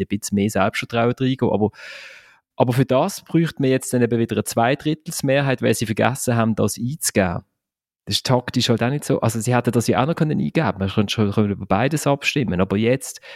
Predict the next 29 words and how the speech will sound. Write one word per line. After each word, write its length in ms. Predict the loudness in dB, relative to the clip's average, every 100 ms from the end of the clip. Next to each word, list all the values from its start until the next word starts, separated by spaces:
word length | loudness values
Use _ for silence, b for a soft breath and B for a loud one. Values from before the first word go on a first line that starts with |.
| B
wenn 160 | 0 2
das 180 | 0 0
während 380 | 0 2 -2 -2
der 80 |
Sitzung 340 | 0 0 2 -2
eingehst, 420 | 0 0 0 0 2
müssen 140 | 0
zwei 260 | 2 0 2
Drittel 340 | 0 0 -2
dafür 340 | -4 0 0
sein, 160 | 2 -2
dass 140 | -2
man 120 | 0 0
überhaupt 420 | 2 0 -2 0
drüber 180 | 0 0
schwätzt. 380 | -4 -4 -4
Aber 140 | 0 2
lassen 180 | 2 0
wir 80 |
das 160 | -2 -4
sein. 380 | -4 -6 -8 -12 _ b b b _ _ _ _ _
Was 160 | 0 0
auch 160 | 2 0
noch 120 | 2
passiert 380 | 0 2 2 2
ist 120 | 0
unter 360 | 0 0 0
der 60 | 2
Woche, 460 | 2 2 0 0